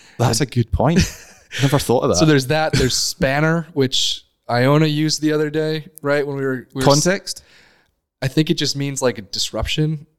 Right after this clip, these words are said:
Speaker 1: Oh,
Speaker 2: Like,
Speaker 1: it throws a
Speaker 2: throw,
Speaker 1: spanner
Speaker 2: throw,
Speaker 1: in the
Speaker 2: throw a
Speaker 1: works.
Speaker 2: spanner into something.
Speaker 1: Mm-hmm.
Speaker 2: Um,
Speaker 1: 'Cause spanner can also be <laughs> used.
Speaker 2: Oh, God.
Speaker 1: I can't believe I'm teaching you this. Spanner can be used as a bit of a derogatory term for
Speaker 2: <laughs>
Speaker 1: someone who's
Speaker 2: Well,
Speaker 1: a bit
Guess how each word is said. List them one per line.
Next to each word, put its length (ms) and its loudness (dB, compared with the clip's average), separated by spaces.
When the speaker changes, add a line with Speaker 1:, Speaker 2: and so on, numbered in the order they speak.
Speaker 1:
Oh, 100 6
Speaker 2:
Like, 180 4
Speaker 1:
it 80 -8
throws 180 6
a 60 4
Speaker 2:
throw, 100 8
Speaker 1:
spanner 360 2
Speaker 2:
throw, 60 2
Speaker 1:
in 60 2
the 60 6
Speaker 2:
throw 120 8
a 40 6
Speaker 1:
works. 120 2
Speaker 2:
spanner 520 0
into 200 -6
something. 400 0
Speaker 1:
Mm-hmm. 520 -2
Speaker 2:
Um, 300 2
Speaker 1:
'Cause 400 0
spanner 360 2
can 140 2
also 280 2
be 100 0
<laughs> 260 0
used. 460 -2
Speaker 2:
Oh, 80 2
God. 200 -2
Speaker 1:
I 40 -4
can't 160 2
believe 180 2
I'm 220 -2
teaching 280 -4
you 60 0
this. 160 -2
Spanner 380 2
can 160 2
be 100 6
used 460 0
as 200 2
a 320 -2
bit 120 -4
of 60 -8
a 40 -2
derogatory 520 -4
term 420 -2
for 100 -4
Speaker 2:
<laughs> 80 6
Speaker 1:
someone 200 0
who's 460 -6
Speaker 2:
Well, 280 -2
Speaker 1:
a 80 4
bit 180 4